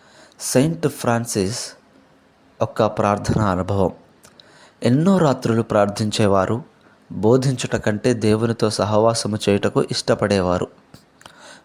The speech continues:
మార్టిన్ లూథర్ ప్రార్థనా అనుభవం. "ఈరోజు నాకెంతో పని ఉంది. మొదటి మూడు గంటలు ప్రార్థనలో గడపాలి, లేకపోతే సాతాను జయిస్తాడు." జాన్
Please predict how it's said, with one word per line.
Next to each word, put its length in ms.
మార్టిన్ 480
లూథర్ 360
ప్రార్థనా 720
అనుభవం. 440
"ఈరోజు 580
నాకెంతో 640
పని 240
ఉంది. 300
మొదటి 460
మూడు 380
గంటలు 300
ప్రార్థనలో 680
గడపాలి, 520
లేకపోతే 580
సాతాను 560
జయిస్తాడు." 720
జాన్ 400